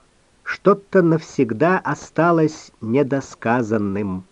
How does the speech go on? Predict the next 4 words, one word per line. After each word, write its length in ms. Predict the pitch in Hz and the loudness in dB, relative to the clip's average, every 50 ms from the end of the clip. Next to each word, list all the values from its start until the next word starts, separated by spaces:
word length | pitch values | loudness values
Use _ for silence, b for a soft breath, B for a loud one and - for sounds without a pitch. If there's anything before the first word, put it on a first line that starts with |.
| _ _ _ _ _ _ _ _ _ _ _ _ _ _ _ _ _ _ _ | _ _ _ _ _ _ _ _ _ _ _ _ _ _ _ _ _ _ _
Знать 460 | - 87 82 - 127 170 214 220 175 156 | -18 -18 -10 -4 -2 0 2 0 0 0
бы 160 | 127 123 117 | -2 -2 -2
нам, 380 | 92 95 110 120 120 117 101 - _ _ _ _ _ | 0 -2 -2 0 -2 -2 -4 -6 _ _ _ _ _
что". 680 | - - - - - _ - 95 95 113 120 107 85 | -8 -8 -8 -8 -10 _ -4 -2 0 0 0 -2 -4